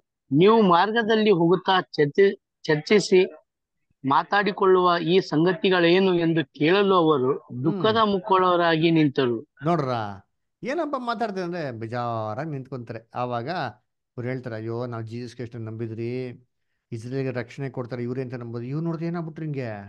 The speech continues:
Speaker 2: ಆಗ್ಬಿಟ್ರಲ್ಲ" ಅಂತ ಅಂದ್ಬಿಟ್ಟು ಏನ್ ಮಾಡ್ತಾರೆ ಅಂತಂದ್ರೆ, ಇವ್ರು ಹೋಗ್ಬಿಟ್ಟು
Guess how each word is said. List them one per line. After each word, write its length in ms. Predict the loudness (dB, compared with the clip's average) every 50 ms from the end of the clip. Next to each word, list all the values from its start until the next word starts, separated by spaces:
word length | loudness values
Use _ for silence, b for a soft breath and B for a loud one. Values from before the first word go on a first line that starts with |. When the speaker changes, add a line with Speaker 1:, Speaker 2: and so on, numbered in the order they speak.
| -18 -16
Speaker 2:
ಆಗ್ಬಿಟ್ರಲ್ಲ" 460 | -14 -12 -12 -10 -10 -10 -10 -10 -10
ಅಂತ 180 | -10 -10 -12 -14
ಅಂದ್ಬಿಟ್ಟು 220 | -14 -14 -14 -14
ಏನ್ 100 | -14 -14
ಮಾಡ್ತಾರೆ 260 | -12 -12 -12 -14 -14 -14
ಅಂತಂದ್ರೆ, 680 | -16 -16 -16 -14 -10 -10 -8 -8 -10 -10 -12 _ _ _ _ _ _ _ _ -8
ಇವ್ರು 320 | -4 -2 0 2 2 2
ಹೋಗ್ಬಿಟ್ಟು 640 | 2 0 0 -2 -4 -6 -6 -8 -10 -10 -10 -10 -12